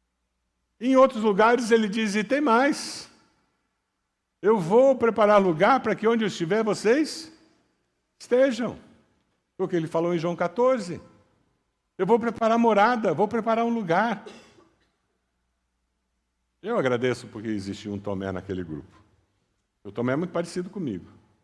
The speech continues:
"Senhor, como é que a gente vai saber qual é o lugar? A gente não sabe o caminho." E Jesus dá aquela resposta maravilhosa. "Eu sou o caminho, a verdade e a vida. Ninguém vem ao Pai senão por mim." Aleluia.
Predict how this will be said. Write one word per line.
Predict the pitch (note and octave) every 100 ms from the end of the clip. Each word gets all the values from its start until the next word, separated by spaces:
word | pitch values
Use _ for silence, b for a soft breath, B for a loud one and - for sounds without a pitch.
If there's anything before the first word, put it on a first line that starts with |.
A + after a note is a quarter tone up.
| _ _ _ _ _ _
"Senhor, | F#3 A3+ B3+
como | - A3+
é | A#3
que | A#3
a |
gente | A3 A3+
vai | G3+ G3
saber | - E3 F3 A3
qual | F3
é | E3
o |
lugar? | D#3+ C#3+ F3+
A | F3+
gente | E3+
não | D#3+
sabe | D3+ D#3 D#3
o |
caminho." | D3 C3+ F#3+ C4+ F3 C#3+ C3+ b b b b b _ _
E | A#2 A2
Jesus | A#2 A2+ A#2
dá | A#2+
aquela | G#2+ A2+
resposta | G2+ F#2 G2 G2+ G2 G2+
maravilhosa. | F#2+ A2+ G2+ D#2+ D2+ C2+ - - _ _ _ _ _ _ _ _ _ _ _ _ _ _ -
"Eu | G2
sou | A2+
o |
caminho, | G2+ G2 A#2 G#3 G#3+ - - _ _ _ _ _
a | F#2+
verdade | F2+ E2 G#2 A#2 C3+ - - _ _ _ _ _
e | G2+
a | G#2+
vida. | G2 D2 - _ _ _ _
Ninguém | A2 A2 G#2+ G#2+
vem | G2+
ao | F#2+
Pai | G2 G#2 G#2 A2 - _ _ _ _ _
senão | G#2 F#2+ F2+
por | F#2 F#2+
mim." | D#2 D2
Aleluia. | F2+ C3+ A2 A2 E2+